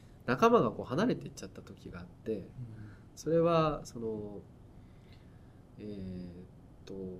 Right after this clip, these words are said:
Speaker 1: 国籍のことが、まあ、原体験で始めてるんですけど、周りの仲間にそれは話せなくて、で、周りはこう、強靭的に、もう狂ったように、その、ボランティアをやってる僕を見て、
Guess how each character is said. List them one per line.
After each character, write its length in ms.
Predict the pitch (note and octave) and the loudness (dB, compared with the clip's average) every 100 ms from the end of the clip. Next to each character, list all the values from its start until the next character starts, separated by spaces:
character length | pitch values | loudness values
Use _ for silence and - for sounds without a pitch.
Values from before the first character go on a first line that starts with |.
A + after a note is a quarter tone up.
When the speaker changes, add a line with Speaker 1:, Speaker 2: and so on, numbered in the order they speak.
| - | -12
Speaker 1:
国 140 | C#3 - | -12 2
籍 560 | A3 A3 A3+ G#3+ G#3 | 2 2 -4 -4 -2
の 200 | G3+ G3 | -2 -4
こ 140 | F#3+ F#3+ | -2 -2
と 140 | G3+ | 2
が、 140 | F3+ A#2 | 6 6
ま 340 | G#2 F2+ - | 4 0 -6
あ、 160 | - A2 | -14 0
原 100 | A#2+ | 2
体 240 | B2 C#3+ A#2+ | 2 2 0
験 200 | - G2 | 0 -12
で 60 | |
始 200 | - A2 | -10 -6
め 120 | A#2 A#2 | -6 -2
て 120 | A#2+ | -2
る 60 | |
ん 80 | A#2 | -4
で 80 | F#2+ | -6
す 80 | - | -10
け 100 | G2+ | -10
ど、 120 | G#2 | -4
周 240 | A#2 A#3+ | 2 4
り 40 | F#3+ | 4
の 80 | G#2+ | 2
仲 220 | G#2+ C#3 | 0 -2
間 80 | - | -2
に 60 | |
そ 60 | - | -4
れ 60 | |
は 280 | A2 - C#3+ | -8 -4 -4
話 280 | C#3+ D3 B3 | -2 -2 -2
せ 80 | B3 | 0
な 100 | C#3 | -2
く 120 | - | -4
て、 320 | - G2+ F2+ - - - - - - - | -4 -2 -2 -8 -18 -20 -20 -20 -20 -8
で、 60 | B2 | 0
周 240 | F#3 B3 | 4 6
り 100 | C3+ | 6
は 100 | G2+ | 4
こ 380 | - G#2+ G2+ F#2+ | 0 -4 -4 -6
う、 60 | - | -2
強 180 | F#3 | 0
靭 220 | G3+ G#3 G3 | 0 -2 -4
的 300 | G3 F#3 F3 | -2 0 2
に、 320 | E3+ D#3+ - - - - | 2 0 -2 -14 -20 -16
も 120 | - A2+ | -10 -10
う 140 | - - | -2 -2
狂 40 | |
っ 40 | - | -2
た 260 | - C3+ | 2 6
よ 160 | A#2 G#2+ | 8 6
う 40 | |
に、 220 | G2+ F#2+ F#2 | 2 -6 -8
そ 120 | - | -10
の、 120 | F#2+ F#2 F#2 | -10 -8 -6
ボ 80 | G#2+ | -4
ラ 80 | A2+ | -4
ン 80 | |
テ 80 | A2 | -2
ィ 20 | |
ア 40 | F#2+ | -2
を 20 | |
や 80 | F2+ | -2
っ 20 | |
て 180 | - - | -8 -10
る 80 | G2 | -10
僕 240 | G2+ A2+ | -8 -6
を 60 | G#2+ | -6
見 120 | A2+ | -4
て、 380 | - A2 F#2+ | -2 0 -2